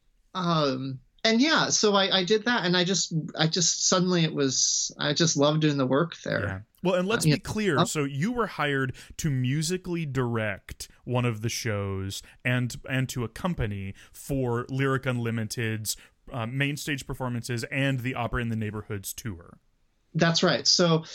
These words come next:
Speaker 1: that, that was, we had, uh, that was Jason and the Argonauts, which
Speaker 2: Mm-hmm.
Speaker 1: they had, uh, commissioned. Um, and,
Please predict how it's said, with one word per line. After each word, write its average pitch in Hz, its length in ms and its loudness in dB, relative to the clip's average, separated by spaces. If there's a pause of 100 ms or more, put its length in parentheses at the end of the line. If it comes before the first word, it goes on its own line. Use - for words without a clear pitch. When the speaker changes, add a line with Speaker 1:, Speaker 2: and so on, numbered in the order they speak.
(280)
Speaker 1:
that, 180 460 4
that 175 220 4
was, 165 520 2
we 160 200 4
had, 143 580 4
uh, 135 240 2
that 139 120 2
was 139 140 2
Jason 160 320 4
and 147 100 6
the 139 60 2
Argonauts, 165 720 4
which 143 160 0
Speaker 2:
Mm-hmm. 196 80 2
Speaker 1:
they 139 100 4
had, 131 240 2 (200)
uh, 127 360 2
commissioned. 160 640 2 (640)
Um, 123 640 4 (540)
and, 127 520 2